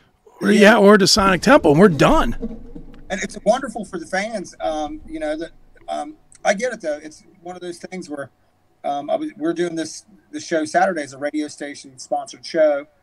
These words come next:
Speaker 1: Mm-hmm.
Speaker 2: and talked about getting some headliners and stuff, and they said the same thing. Said, you know, with the big festivals, it's hard to get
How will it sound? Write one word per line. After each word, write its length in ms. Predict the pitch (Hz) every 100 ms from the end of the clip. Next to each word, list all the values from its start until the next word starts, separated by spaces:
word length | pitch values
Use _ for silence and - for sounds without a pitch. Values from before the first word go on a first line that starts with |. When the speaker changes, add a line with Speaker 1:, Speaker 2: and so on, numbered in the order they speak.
| -
Speaker 1:
Mm-hmm. 180 | 180 156
Speaker 2:
and 160 | 160 - _ _ _ -
talked 240 | - 160
about 240 | 311 302 294
getting 180 | - _
some 80 | 294 -
headliners 480 | - 147 143 143 139
and 80 | 135
stuff, 240 | - 143
and 100 | -
they 60 | 147
said 180 | 151 151
the 40 |
same 200 | - 143
thing. 220 | 147 139
Said, 160 | - 127 _ _ _ -
you 100 | 160
know, 80 | 156
with 100 | 151
the 40 |
big 180 | 147 170
festivals, 480 | - 156 151 143 135
it's 120 | 151
hard 280 | 147 143 131
to 80 |
get 120 | 139